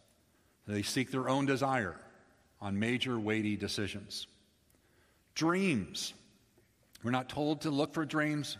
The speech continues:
interpret dreams, or that God speaks to us through dreams. We're not told that at all.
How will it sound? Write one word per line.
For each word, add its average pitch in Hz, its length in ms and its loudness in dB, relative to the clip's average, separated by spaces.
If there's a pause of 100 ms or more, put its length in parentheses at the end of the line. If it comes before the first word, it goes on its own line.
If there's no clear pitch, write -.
interpret 156 440 0
dreams, 127 560 -4 (640)
or 107 80 0
that 110 60 2
God 123 200 4
speaks - 300 -2
to 147 120 2
us 127 140 -2
through 127 200 -2
dreams. 110 500 -2
We're 120 60 0
not 156 180 2
told 160 220 -2
that 151 160 2
at 151 80 -2
all. 170 200 -4